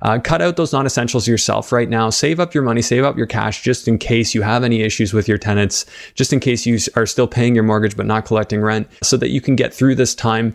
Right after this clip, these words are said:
I do believe that there's a silver lining that will be there for us investors and that we're gonna have opportunities to buy properties potentially that other people cannot buy. Uh, so far, we've seen a very stable real estate market,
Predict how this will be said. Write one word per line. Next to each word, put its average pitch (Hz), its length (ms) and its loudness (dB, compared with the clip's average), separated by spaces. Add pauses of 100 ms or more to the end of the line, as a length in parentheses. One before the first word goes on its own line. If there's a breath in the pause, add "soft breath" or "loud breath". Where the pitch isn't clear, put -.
I 123 100 2
do 131 180 4
believe 139 260 4
that 120 120 -2
there's - 160 2
a 127 60 0
silver 127 580 4
lining 117 600 2
that 117 200 2
will 117 160 4
be 120 300 4
there 113 440 2
for 113 340 2
us 113 220 0
investors 110 800 2
and 107 380 2
that 104 160 0
we're 120 120 4
gonna 151 160 0
have 135 200 0
opportunities 117 580 2
to 101 80 -2
buy 101 160 0
properties 110 800 0
potentially 135 420 0
that 117 80 4
other 113 160 4
people 104 200 -2
cannot 110 380 0
buy. 110 460 -2
Uh, 107 160 -2
so 131 200 2
far, 120 220 0
we've 120 160 0
seen 117 180 0
a 101 40 0
very 110 220 2
stable 120 500 2
real 123 220 4
estate 123 340 0
market, 117 560 0